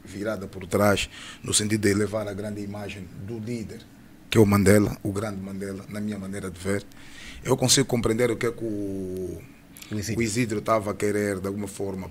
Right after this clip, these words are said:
Speaker 1: passar aqui no, no, no, no tema em questão. Mas há aqui fatores que são extremamente importantes que a gente precisa fazer uma análise com profundidade. Quando a gente diz que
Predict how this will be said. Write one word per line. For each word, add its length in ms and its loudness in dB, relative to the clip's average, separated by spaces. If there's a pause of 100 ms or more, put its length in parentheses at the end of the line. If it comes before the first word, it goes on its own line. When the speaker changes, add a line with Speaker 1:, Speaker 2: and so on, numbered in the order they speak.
Speaker 1:
passar 520 -4 (920)
aqui 380 4
no, 260 8
no, 160 4
no, 160 2
no 140 2
tema 220 6
em 60 0
questão. 400 0 (520)
Mas 140 2
há 60 8
aqui 240 4
fatores 480 -4
que 80 -10
são 100 -4
extremamente 520 2
importantes 460 6
que 80 2
a 40 4
gente 140 2
precisa 220 -6
fazer 320 -4
uma 140 -4
análise 360 2
com 200 -2
profundidade. 760 -6 (460)
Quando 200 2
a 20 6
gente 240 2
diz 340 0
que 160 -4